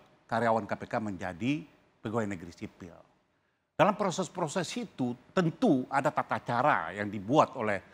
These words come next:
oleh, eh, negara melalui peraturan pemerintah atau melalui, eh,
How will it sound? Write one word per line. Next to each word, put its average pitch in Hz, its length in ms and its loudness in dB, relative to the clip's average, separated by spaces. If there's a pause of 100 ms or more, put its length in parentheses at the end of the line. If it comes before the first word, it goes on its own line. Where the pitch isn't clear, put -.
(260)
oleh, 98 400 0
eh, 98 400 -10
negara 104 560 2 (460)
melalui 104 480 0
peraturan 98 560 -4
pemerintah 92 560 -4
atau 120 160 -10
melalui, 113 480 -4 (400)
eh, 107 140 0